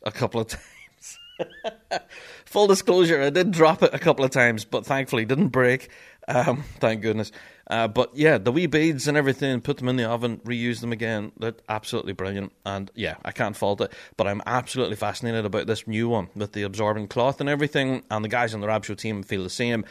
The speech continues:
And that's why it's on their Christmas list. Yeah.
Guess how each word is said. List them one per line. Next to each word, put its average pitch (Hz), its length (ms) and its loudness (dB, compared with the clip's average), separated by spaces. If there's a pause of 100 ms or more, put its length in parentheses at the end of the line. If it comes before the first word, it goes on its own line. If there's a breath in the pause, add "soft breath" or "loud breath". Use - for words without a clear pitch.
(240 loud breath)
And 98 140 -6
that's 107 240 -8
why 98 140 0
it's 92 120 -6
on 95 160 -6
their 95 100 -6
Christmas 101 440 -8
list. - 280 -8 (160)
Yeah. 98 220 -6